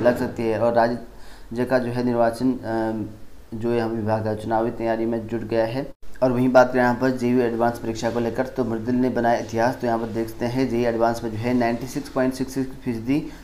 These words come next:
अंक मृदुल ने यहाँ पर जो हासिल किए और अब तक का जो है सर्वाधिक जो है यहाँ पर percentile, सबसे अधिक percentage इस साल यहाँ पर आया हुआ है। तो आईआईटी की प्रवेश परीक्षा के लिए यहाँ पर जो है जेईई एडवांस दो हज़ार इक्कीस के लिए यहाँ पर जो है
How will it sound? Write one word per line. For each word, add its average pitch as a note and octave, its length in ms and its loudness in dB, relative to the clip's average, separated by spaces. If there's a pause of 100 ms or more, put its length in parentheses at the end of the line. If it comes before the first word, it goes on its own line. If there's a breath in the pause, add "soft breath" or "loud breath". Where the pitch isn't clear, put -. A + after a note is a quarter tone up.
(100)
अंक B2+ 240 2
मृदुल A#2+ 640 0
ने B2+ 160 2
यहाँ B2+ 160 0
पर A#2+ 60 -4
जो B2+ 120 -2
हासिल A2+ 380 -2
किए C3+ 200 0
और B2+ 240 4
अब - 300 2
तक C3+ 180 -2
का C3 80 0
जो B2 80 -2
है B2+ 120 -4
सर्वाधिक A#2 520 -2
जो A#2 80 -4
है A2 100 -4
यहाँ A2 140 -2
पर C3+ 260 0 (260 loud breath)
percentile, A#2 480 0
सबसे C#3 340 -4
अधिक B2 280 0
percentage A#2+ 500 -4
इस B2 180 -4
साल A#2+ 200 2
यहाँ A2+ 140 -2
पर A#2 240 -4 (180)
आया A2 140 2
हुआ A2+ 180 2
है। B2 200 0 (200)
तो A#2+ 160 -4
आईआईटी C3 380 4
की D3 80 0
प्रवेश C3+ 260 -2
परीक्षा B2+ 320 -2
के B2+ 120 -2
लिए B2 120 0
यहाँ A#2+ 120 0
पर A#2+ 60 -4
जो A#2 60 -4
है A#2+ 140 -2
जेईई A#2+ 140 0
एडवांस A#2 380 0
दो A2 100 -2
हज़ार A2 160 -2
इक्कीस C#3 340 -6
के C3 100 -2
लिए A#2+ 160 0
यहाँ C3 140 0
पर G#2+ 60 -6
जो A2+ 100 -8
है C3 200 -2